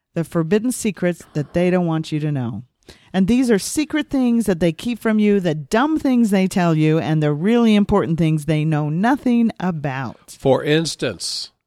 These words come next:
Speaker 2: the director of the C D C said this week, Tom Frieden.
Speaker 1: Yeah.
Speaker 2: You have it? You want to read right from his
Speaker 1: Yeah,
Speaker 2: quote?
Speaker 1: I got the little A A R P article here. I don't know why we get A A R P. I don't
Speaker 2: I don't,
Speaker 1: need
Speaker 2: I don't know.
Speaker 1: A A R P at the house, but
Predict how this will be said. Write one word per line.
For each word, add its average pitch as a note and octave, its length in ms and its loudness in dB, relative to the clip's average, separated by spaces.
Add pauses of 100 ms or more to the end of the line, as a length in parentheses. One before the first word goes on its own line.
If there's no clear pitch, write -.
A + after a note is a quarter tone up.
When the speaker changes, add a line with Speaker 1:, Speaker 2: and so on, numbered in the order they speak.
(240)
Speaker 2:
the A2+ 200 -4
director A2 680 -2
of G#2 180 -8
the G2 80 -8
C C3 260 -2
D A#2 200 -2
C G2 280 -6
said F#2 380 -8
this B2 220 -4
week, F#2+ 180 -4
Tom B2+ 240 -4
Frieden. G2+ 480 -4 (140)
Speaker 1:
Yeah. G3 300 2 (340)
Speaker 2:
You A#2+ 100 0
have A2+ 220 -2
it? A#2 80 -8
You A#2 80 -2
want A2+ 100 0
to G#2 60 -4
read A2+ 260 -2
right A2+ 220 -2
from G#2+ 160 -8
his G#2 340 -6
Speaker 1:
Yeah, C4+ 300 -2
Speaker 2:
quote? - 240 0
Speaker 1:
I A3 40 -4
got A3+ 140 -4
the A#3 120 -4
little A3 340 -4
A G#3+ 420 -6
A - 100 -10
R G#3+ 200 -4
P A3+ 240 -4
article G#3+ 400 0
here. G3 200 0
I G#3+ 140 0
don't B3 100 2
know G3+ 120 4
why G#3+ 200 4
we G3+ 140 2
get F3 140 2
A F3 300 2
A - 20 4
R E3 100 4
P. E3+ 340 2
I G#3+ 600 0
don't - 80 -2
Speaker 2:
I F3 140 2
don't, G3+ 140 2
Speaker 1:
need F3 340 2
Speaker 2:
I - 40 -16
don't E3+ 200 -2
know. B2 60 -4
Speaker 1:
A D#3+ 140 -2
A D#3 60 -2
R D#3 160 -4
P D#3+ 260 -6
at D3+ 140 -6
the F3+ 60 -6
house, D#3 720 -6 (300)
but D3 480 -8